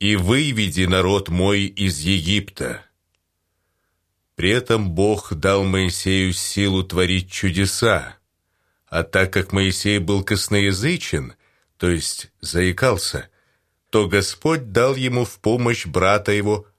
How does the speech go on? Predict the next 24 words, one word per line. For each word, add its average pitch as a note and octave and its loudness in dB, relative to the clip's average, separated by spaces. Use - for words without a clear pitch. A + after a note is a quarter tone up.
Аарона, F2 2
который G2 2
бы F#2 0
говорил F2+ 0
вместо E2+ -2
него. C#2+ -8
Куст, - -2
не G2+ 2
сгоравший G2+ 2
в F2 2
огне, G#2+ 2
который F#2+ 0
видел F#2 0
Моисей F2+ 0
при F#2 -4
явлении F#2 0
ему E2+ 0
Бога, F#2+ 0
получил F#2+ 0
название F#2 0
«неопалимая F2+ 0
купина». E2+ -4
Получил G2 2
название G2+ 0